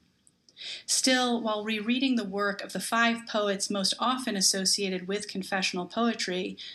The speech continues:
Robert Lowell, W D Snodgrass, John Berryman, Anne Sexton, and Sylvia Plath, and the criticism of the period, I attempted a taxonomy of attributes.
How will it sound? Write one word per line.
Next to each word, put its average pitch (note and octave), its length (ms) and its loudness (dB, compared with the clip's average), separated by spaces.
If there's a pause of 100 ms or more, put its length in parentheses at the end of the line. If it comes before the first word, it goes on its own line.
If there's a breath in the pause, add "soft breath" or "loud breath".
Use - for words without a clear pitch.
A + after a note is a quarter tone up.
(120)
Robert F#3+ 360 0
Lowell, G#3 600 0
W F#3+ 360 -2
D F#3+ 160 -2
Snodgrass, G3 800 0
John F3+ 340 0
Berryman, G3+ 680 -2
Anne F3+ 200 -4
Sexton, G3 560 -2
and F#3 120 -8
Sylvia F3+ 360 -4
Plath, F#3 640 0 (500 loud breath)
and A3 180 0
the G#3 60 -4
criticism G#3 640 0
of F#3 80 -6
the F3+ 80 -6
period, F#3+ 640 0 (260 loud breath)
I G3+ 100 0
attempted G#3 540 0
a G3 100 -4
taxonomy G3 760 -2
of E3+ 80 -8
attributes. F#3+ 920 0